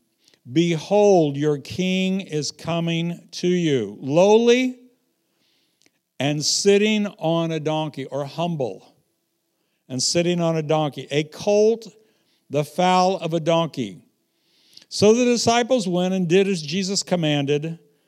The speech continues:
and they brought the donkey and the colt, and they laid their clothes on them and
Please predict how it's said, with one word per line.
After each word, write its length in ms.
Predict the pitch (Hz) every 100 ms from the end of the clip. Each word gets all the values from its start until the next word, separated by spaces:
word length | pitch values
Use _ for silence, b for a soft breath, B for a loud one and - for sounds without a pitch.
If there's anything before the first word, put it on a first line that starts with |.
| _ _ _ -
and 180 | 185
they 140 | 196 190
brought 500 | 151 180 208 233 226
the 100 | 240
donkey 680 | 196 190 175 151 175 180 -
and 320 | 170 208 220
the 80 | 226
colt, 540 | 196 160 151 165 - _
and 160 | 156 170
they 140 | 180
laid 380 | 180 180 208 226
their 140 | 240 233
clothes 520 | - 190 185 196 196
on 320 | 180 202 202
them 420 | 156 151 147 170 -
and 500 | 165 170 170 156